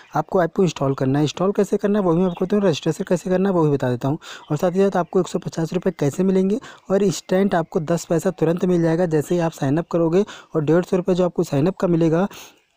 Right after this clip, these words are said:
अब आपको बता दूँ डेढ़ सौ रुपये जो इसमें मैक्सिमम बताया गया है, पचास रुपये से लेकर डेढ़ सौ रुपये तक मिलता है। तो आपको हो सकता है पचास रुपये भी मिले और डेढ़ सौ भी मिल सकता है।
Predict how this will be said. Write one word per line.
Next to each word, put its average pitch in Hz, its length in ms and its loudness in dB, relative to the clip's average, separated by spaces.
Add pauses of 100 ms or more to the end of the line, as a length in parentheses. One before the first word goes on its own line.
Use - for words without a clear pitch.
अब 165 80 0
आपको 190 200 0
बता 185 200 2
दूँ 202 120 4
डेढ़ 165 260 4
सौ 202 140 0
रुपये 190 220 2
जो 190 80 2
इसमें 190 220 0
मैक्सिमम 170 400 2
बताया 175 260 0
गया 185 100 4
है, 208 120 2
पचास 170 380 0
रुपये 180 220 0
से 175 100 0
लेकर 160 240 2
डेढ़ 165 220 2
सौ 156 120 -2
रुपये 143 180 0
तक 135 120 -2
मिलता 135 240 0
है। 151 40 0
तो 180 80 -2
आपको 170 200 0
हो 165 100 2
सकता 165 240 -4
है 208 60 0 (280)
पचास 165 300 0
रुपये 143 240 0
भी 180 120 2
मिले 190 280 4 (320)
और 160 80 2
डेढ़ 143 200 4
सौ 147 140 -2
भी 190 100 2
मिल 185 160 4
सकता 131 280 -2
है। - 260 -10